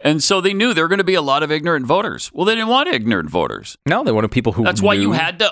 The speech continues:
Speaker 1: own land.
Speaker 2: Mm-hmm.
Speaker 1: You had to be a property owner in order to vote 'cause you had skin in the game. If you didn't have any skin in the game, they didn't necessarily want you voting.
Speaker 2: No. And look, there were, there have been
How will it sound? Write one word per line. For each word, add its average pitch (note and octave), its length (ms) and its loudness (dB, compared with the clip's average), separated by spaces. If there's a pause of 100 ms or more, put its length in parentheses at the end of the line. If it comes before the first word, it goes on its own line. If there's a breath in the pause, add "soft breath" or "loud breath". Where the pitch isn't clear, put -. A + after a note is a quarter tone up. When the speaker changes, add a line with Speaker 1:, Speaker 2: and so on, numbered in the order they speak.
(140)
Speaker 1:
own D#3 520 0 (100)
land. G#3+ 580 0 (120)
Speaker 2:
Mm-hmm. A2+ 120 0
Speaker 1:
You D#3+ 140 2
had C#3 220 0
to D#3+ 40 -12
be G#3 120 -2
a G#3+ 60 0
property G3 520 0
owner B2 300 0
in D#3 180 -2
order F3+ 260 2
to E3+ 60 0
vote F3+ 300 2
'cause E3+ 180 -2
you F#3 80 0
had F3+ 160 2
skin B3+ 400 2
in A3+ 100 0
the F#3 80 0
game. A#2+ 400 -4 (840)
If D#3 120 -2
you A3 80 2
didn't B3 160 0
have G#3+ 120 0
any G#3 140 0
skin C4 300 0
in G3+ 160 0
the D3 60 0
game, F3 300 -2
they A3+ 100 0
didn't A#3+ 200 -4
necessarily A#3 720 0
want F#3 260 2
you G#3 60 -2
voting. A3+ 540 -2
Speaker 2:
No. D#3 240 0 (560)
And C#3+ 220 2
look, G#3+ 220 2
there A#2 140 4
were, A2 160 2
there A2+ 200 2
have F#2+ 80 -4
been G#2 320 0